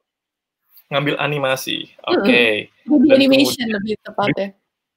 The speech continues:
Speaker 2: Makanya dulu aku
Speaker 1: Nah.
Speaker 2: kerja di Upin Ipin tiga tahun.
Speaker 1: Oke, nah ini menarik. Jadi nama Ciki salah satunya ya, yang masuk di telinga aku ya, masuk di Indonesia gara-gara Upin Ipin ya, karena dia
Speaker 2: Iya,
Speaker 1: viral.
Speaker 2: betul.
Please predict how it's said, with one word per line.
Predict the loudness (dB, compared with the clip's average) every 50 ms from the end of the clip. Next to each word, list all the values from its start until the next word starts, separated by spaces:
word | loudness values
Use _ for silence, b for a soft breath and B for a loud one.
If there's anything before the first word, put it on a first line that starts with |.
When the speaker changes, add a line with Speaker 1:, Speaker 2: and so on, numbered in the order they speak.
| _ _ _ _ _ _ _ _ _ -2
Speaker 2:
Makanya | 0 2 4 4 4 6
dulu | 6 6 6 4
aku | 2 0 0
Speaker 1:
Nah. | 0 2 0
Speaker 2:
kerja | 0 0 0
di | 0 -2
Upin | -2 -4 -4 -4 -6
Ipin | -6 -4 -2 -2 -2 -2 -4 -6 -8 -10 -10 _
tiga | -8 -6 -6 -6
tahun. | -4 -4 -2 0 0 0 -2 -2 -4 -6 -8 -8 -8 -10 -10 -12 _ _ _ _ _ _ _ _ _ _ _ _ _ _ _ _ _ _ _ _ _ _ _ _ _ _ _
Speaker 1:
Oke, | -2 -2 -2 0 0 0 0 0 0 0
nah | 0 0 2
ini | 2 2
menarik. | 2 2 2 2 0 0
Jadi | -2 -2 -2 0 0
nama | 0 2 2 0 0
Ciki | -2 -6 -6 -2 0 0 0 0 -2 -6 _
salah | -8 -4 -2 0 0 0
satunya | 0 -2 -2 -2 -2 0
ya, | 0 2 2 0 0
yang | -2 -2
masuk | -4 -6 -6 -10
di | -10 -8
telinga | -8 -6 -4 -4 -6
aku | -4 -4 -4
ya, | -4 -4 -6 -10 B B B B B B B B _ _ _ _ _ _ _ -16 -14 -6
masuk | -4 -2 -2 -2 -2 -2 -2
di | -2 -2
Indonesia | -2 -2 -2 -2 0 0
gara-gara | 0 0 0 0 0 -2 -2
Upin | -2 -4 -6 -6
Ipin | -6 -4 -6 -6 -6
ya, | -8 -10 -8
karena | -6 -6 -6 -4 -4 -2 -2 0 2 2
dia | 4 4 4 4
Speaker 2:
Iya, | 2 4
Speaker 1:
viral. | 4 4 4 4
Speaker 2:
betul. | 4 4 4 4 2